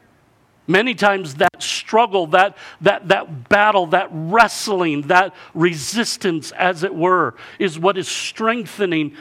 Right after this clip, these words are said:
the muscle of faith. Number four, doubt and unbelief are a common temptation for all believers.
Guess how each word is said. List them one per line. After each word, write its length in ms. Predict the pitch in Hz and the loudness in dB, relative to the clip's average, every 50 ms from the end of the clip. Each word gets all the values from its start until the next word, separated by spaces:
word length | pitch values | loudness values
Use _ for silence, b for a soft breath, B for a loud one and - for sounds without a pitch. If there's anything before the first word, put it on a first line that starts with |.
| B B B | B B B
the 140 | 147 170 180 | -4 -2 -2
muscle 800 | 175 180 185 196 208 170 - - - - 160 131 113 117 - - | -2 -2 0 2 2 0 0 -4 -6 -4 -4 -4 -4 -6 -8 -4
of 160 | - 151 131 | -4 -4 -4
faith. 800 | - - - - 160 143 123 107 - - - - - - - - _ _ _ _ _ _ _ _ _ _ _ _ _ _ _ _ _ _ _ _ _ _ _ _ _ _ _ _ _ _ _ _ _ _ _ _ _ _ _ _ _ _ b b b b b b b _ | -4 -8 -6 -4 -2 -2 -2 -4 -8 -14 -18 -20 -20 -20 -20 -20 _ _ _ _ _ _ _ _ _ _ _ _ _ _ _ _ _ _ _ _ _ _ _ _ _ _ _ _ _ _ _ _ _ _ _ _ _ _ _ _ _ _ b b b b b b b _
Number 200 | 127 110 110 110 | -14 -12 -12 -12
four, 500 | 110 - 127 123 120 110 101 110 120 117 _ _ _ _ _ _ b b b b b b b b b b b b b b b _ _ _ - 120 | -12 -10 -10 -8 -8 -8 -10 -12 -14 -18 _ _ _ _ _ _ b b b b b b b b b b b b b b b _ _ _ -20 -8
doubt 600 | 107 120 127 131 143 147 143 135 - - - - - - | -4 0 0 0 0 -2 -4 -8 -12 -16 -16 -16 -16 -12
and 140 | - 127 117 | -8 -8 -6
unbelief 840 | 117 117 113 107 110 107 107 120 123 117 107 95 - - - - - - _ _ _ _ b b b b b b b b b b - | -4 -6 -6 -6 -6 -6 -4 -4 -6 -6 -6 -8 -12 -16 -18 -20 -20 -20 _ _ _ _ b b b b b b b b b b -12
are 140 | - 120 | -10 -10
a 40 | 117 - | -10 -10
common 440 | - - - 139 131 123 120 113 | -12 -10 -8 -6 -6 -6 -6 -8
temptation 760 | 107 - 131 117 107 - - 127 120 113 - - 110 98 98 | -8 -10 -10 -12 -10 -8 -8 -8 -8 -8 -10 -12 -14 -16 -18
for 200 | - - - 113 | -18 -14 -12 -10
all 140 | 107 104 104 | -10 -10 -10
believers. 760 | 101 101 101 104 110 110 98 98 98 104 101 - - - - | -10 -10 -10 -10 -10 -10 -10 -12 -14 -14 -16 -18 -20 -20 -20